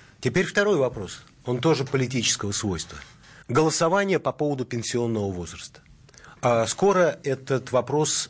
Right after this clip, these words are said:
будет, э, вынесен на, м, на обсуждение Госдумы и на последующее голосование касательно, а, будущего закона.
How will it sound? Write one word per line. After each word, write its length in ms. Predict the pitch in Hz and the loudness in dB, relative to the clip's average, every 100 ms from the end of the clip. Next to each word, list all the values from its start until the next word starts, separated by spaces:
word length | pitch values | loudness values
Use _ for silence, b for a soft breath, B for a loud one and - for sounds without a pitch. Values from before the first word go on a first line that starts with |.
| - | -8
будет, 760 | 117 107 123 117 113 - - - | -6 -2 0 0 -2 -4 -12 -6
э, 220 | 107 101 | -2 -2
вынесен 720 | 98 127 117 - 110 104 98 | 2 2 2 0 0 0 0
на, 400 | 104 101 98 95 92 - | 0 0 0 -2 -6 -8
м, 460 | 101 92 92 90 87 B - | -6 -4 -4 -6 -8 B -2
на 120 | 113 | 0
обсуждение 580 | - 113 107 113 107 95 | 0 -2 0 0 0 0
Госдумы 640 | 104 90 90 87 76 90 | -2 -4 -6 -8 -6 -4
и 20 | |
на 140 | 110 | -4
последующее 600 | 107 101 - 104 87 - | -2 -4 -2 -4 -4 -6
голосование 680 | 90 87 - 101 117 123 107 | -6 -6 -4 -4 -4 -4 -4
касательно, 560 | - 82 98 - 92 87 B B B B - | -6 -8 -8 -8 -10 -10 B B B B -10
а, 200 | 98 92 | -8 -4
будущего 460 | 104 92 - 95 | -4 -4 -4 -4
закона. 440 | 92 104 - 78 | -2 -2 -2 -10